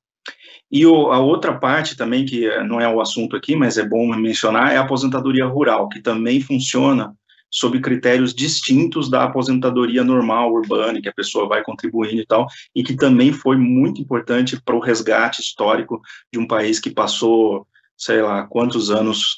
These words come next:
ah, com base em escravidão, com alta concentração de, de terras, de uma população imensa, é, vivendo no campo sem nenhum tipo de proteção,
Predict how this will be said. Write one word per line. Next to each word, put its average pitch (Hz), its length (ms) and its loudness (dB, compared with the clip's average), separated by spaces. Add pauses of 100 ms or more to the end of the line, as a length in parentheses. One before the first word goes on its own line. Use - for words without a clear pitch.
ah, 98 280 -2
com 107 160 -6
base 104 260 0
em - 20 -4
escravidão, 104 1000 -2
com 107 260 -2
alta 113 240 0
concentração 104 640 -8
de, 104 280 -6
de - 160 -14
terras, 107 540 -2 (340)
de - 60 -12
uma 113 160 -2
população 113 480 0
imensa, 127 640 4 (320)
é, 98 240 0
vivendo 107 340 -2
no 110 200 0
campo 113 260 -2
sem 120 200 0
nenhum 131 200 6
tipo 131 240 -2
de 117 100 -2
proteção, 117 640 0